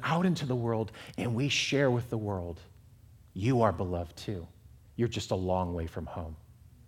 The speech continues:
Inviting them back into the love of God. It's interesting, Lesslie Newbigin, he actually said as much. He said, "The most important contribution which the church can make to a new social order, making,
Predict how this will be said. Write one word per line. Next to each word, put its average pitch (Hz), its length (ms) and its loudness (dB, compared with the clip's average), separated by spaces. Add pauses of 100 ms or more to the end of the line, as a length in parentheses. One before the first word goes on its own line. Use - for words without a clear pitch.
(140)
Inviting 165 640 8
them 143 140 4
back 131 260 4
into 113 220 -2
the 107 80 -4
love 101 200 -6
of 98 140 -12
God. 101 320 -12 (1400)
It's - 80 4
interesting, 170 720 6
Lesslie 165 400 12
Newbigin, 151 360 6
he 160 180 6
actually 175 400 4 (1000)
said 208 300 12
as 151 140 4
much. - 300 2
He 175 100 2
said, 185 280 6 (200)
"The 185 100 10
most 196 320 8
important 220 540 6
contribution 180 720 4
which 147 240 -2
the 151 80 0
church - 540 -2
can 127 360 -2
make 156 360 -2
to 135 180 2
a 117 40 4
new 160 600 2
social 131 560 0
order, 107 260 2 (200)
making, 151 440 4